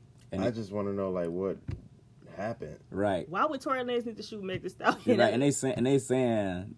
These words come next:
Speaker 1: a lot of people, they were saying she had a blade or something like that. I said, "I don't, I don't know about
Speaker 3: What
Speaker 1: that."
Speaker 3: they got to do with him?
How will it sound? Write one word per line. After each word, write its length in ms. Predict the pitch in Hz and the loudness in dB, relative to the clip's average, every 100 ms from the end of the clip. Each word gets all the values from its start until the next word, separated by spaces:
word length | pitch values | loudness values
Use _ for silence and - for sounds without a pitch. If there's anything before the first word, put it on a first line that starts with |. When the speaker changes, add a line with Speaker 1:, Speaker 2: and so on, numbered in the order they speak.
| - | 2
Speaker 1:
a 40 | |
lot 120 | 135 | 4
of 60 | 170 | 6
people, 100 | 147 127 | 4 4
they 60 | |
were 60 | 147 | 2
saying 320 | - 151 147 | 0 2 2
she 160 | 127 143 | 2 2
had 120 | 120 | 2
a 60 | 90 | 2
blade 360 | 85 117 123 107 | 2 4 4 2
or 20 | |
something 260 | 120 107 101 | -2 -2 -2
like 140 | 92 | -4
that. 180 | - 98 | -2 -2
I 80 | 127 | -2
said, 180 | 123 110 | -4 -6
"I 20 | |
don't, 320 | 127 120 85 - | -4 -6 -8 -10
I 20 | 131 | -4
don't 160 | 110 | -2
know 80 | 92 | -2
about 260 | 87 92 - | -2 -4 0
Speaker 3:
What 60 | |
Speaker 1:
that." 60 | 98 | 0
Speaker 3:
they 60 | 98 | 2
got 60 | 302 | 0
to 60 | 269 | -2
do 120 | 285 | -2
with 120 | 269 | -2
him? 300 | 311 294 160 | 0 -2 -4